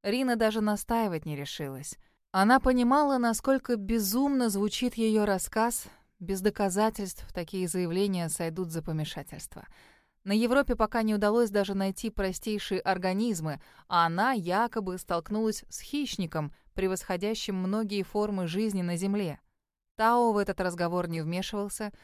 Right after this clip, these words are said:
потому что ничего не видел. Грегор на сутки отстранил её от работы, но наказание было скорее символическим. Рине всё равно требовалось время на отдых, а Грегору и Тао — на отладку запасного дрона —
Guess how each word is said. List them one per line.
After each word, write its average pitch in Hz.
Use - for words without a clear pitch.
потому 196
что -
ничего 233
не 220
видел. 151
Грегор 233
на 214
сутки 233
отстранил 214
её 160
от 156
работы, 220
но 196
наказание 254
было 269
скорее 240
символическим. 214
Рине 208
всё -
равно 202
требовалось 165
время 175
на 165
отдых, 190
а 190
Грегору 233
и 190
Тао — 220
на 170
отладку 202
запасного 170
дрона — 143